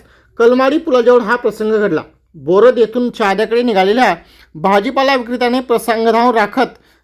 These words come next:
लांबूनच आपल्या मोबाईलच्या कॅमेऱ्यात बिबट्याचा व्हिडिओ टिपला. त्या व्हिडिओत बिबट्या अगदी निवांतपणे रस्त्याच्या कडेला फिरताना दिसतोय.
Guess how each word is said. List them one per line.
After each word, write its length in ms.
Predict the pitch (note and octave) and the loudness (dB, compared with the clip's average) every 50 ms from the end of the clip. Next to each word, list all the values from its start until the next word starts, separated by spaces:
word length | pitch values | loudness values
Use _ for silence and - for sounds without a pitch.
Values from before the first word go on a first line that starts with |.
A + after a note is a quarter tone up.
| - E3+ | -6 -2
लांबूनच 500 | F3+ G3 G#3 A#3 A#3+ B3 C4+ C#4 C4 C4 | 0 0 0 0 0 0 0 0 0 -2
आपल्या 240 | A3 G3 A#3+ A#3+ | -4 -2 -2 -2
मोबाईलच्या 460 | A#3 A3+ A3 G3+ A3 A3 G#3+ A3 A#3+ A#3 | 0 0 0 0 0 0 0 -2 -4 -4
कॅमेऱ्यात 320 | A#3 G#3 G3 G#3 A#3 G#3+ | -2 -2 0 0 0 -2
बिबट्याचा 480 | F#3 G#3 G3+ - - G#3+ G#3 G3+ A3+ A3 | -2 -4 -6 -4 -4 -6 -4 -2 -2 0
व्हिडिओ 360 | G3+ F#3 F3+ A3 A#3 G3+ - - _ - | 0 2 2 2 2 2 0 -4 _ -12
टिपला. 220 | F3+ E3+ - D3 - - _ _ _ _ _ - | -12 -10 -10 -12 -14 -14 _ _ _ _ _ -6
त्या 120 | F3+ G3+ | -4 -2
व्हिडिओत 320 | G3 F#3 F3 G#3+ A#3+ A#3 A3+ - - _ _ _ _ - | 0 2 2 4 2 2 0 -4 -12 _ _ _ _ -8
बिबट्या 480 | D#3+ G3 A3 A3 - - D4 C#4+ C4 A3 | -4 -4 -4 -4 -6 -6 -4 -4 -2 -4
अगदी 240 | A3+ G3+ G3+ B3 | -4 -4 -4 -4
निवांतपणे 680 | A#3+ A3+ G#3 G3+ A3+ A#3+ B3 A#3+ C#4 A#3+ C4+ B3 B3+ B3 | -2 0 0 2 0 0 0 -2 -4 -4 -2 -2 0 0
रस्त्याच्या 440 | A3 G#3+ G#3+ - A3 A3 G#3+ A#3+ A3+ | -2 -2 -4 -4 -6 -6 -4 -6 -6
कडेला 400 | - G#3+ A3 A#3 C4 A#3+ F#3 E3+ - _ _ _ _ _ _ - | -2 0 0 2 2 2 0 -2 -6 _ _ _ _ _ _ -8
फिरताना 380 | A3 G3+ - G#3+ G3+ G#3 G#3 | -8 -6 -4 -2 -2 -2 -2
दिसतोय. 340 | G3 E3+ F3 F3 - F3+ D3 | -2 -4 -4 -4 -4 -6 -6